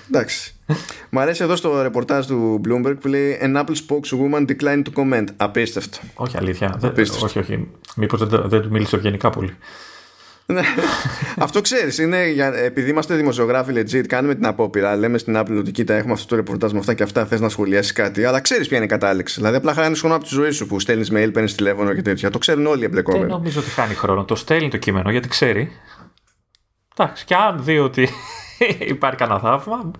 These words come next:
Speaker 2: σταματάει τη-, τις πρέσες.
Speaker 1: Λοιπόν,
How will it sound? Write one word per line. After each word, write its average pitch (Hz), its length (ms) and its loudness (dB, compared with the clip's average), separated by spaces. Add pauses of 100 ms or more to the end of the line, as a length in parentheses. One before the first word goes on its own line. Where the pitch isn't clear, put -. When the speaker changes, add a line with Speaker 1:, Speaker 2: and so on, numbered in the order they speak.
(180)
Speaker 2:
σταματάει 160 500 0
τη-, 123 240 0
τις - 160 -12
πρέσες. - 500 -4 (1600)
Speaker 1:
Λοιπόν, 190 380 0